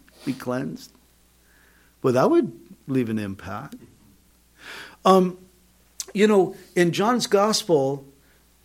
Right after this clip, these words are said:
as I mentioned, five times he says that he is the disciple whom Jesus loved, or the equivalent to that. The wording's a little bit different. Do you know that the first time he says that he is the disciple whom Jesus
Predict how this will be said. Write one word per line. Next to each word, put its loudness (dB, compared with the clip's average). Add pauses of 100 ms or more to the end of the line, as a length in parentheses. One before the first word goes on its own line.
(140)
as -2
I 2
mentioned, -2
five 0
times -4 (160)
he -6
says -2 (280)
that -4
he 2
is 2
the -2
disciple -4
whom -2
Jesus -4
loved, -4
or 0
the 0
equivalent 0
to -10
that. -8
The -10
wording's -2
a -4
little -4
bit -10
different. -10 (420)
Do 2
you 2
know 2
that -6
the -2
first -2
time -6 (280)
he -2
says 0
that -2
he 2
is 0
the 0
disciple -4
whom -4
Jesus -6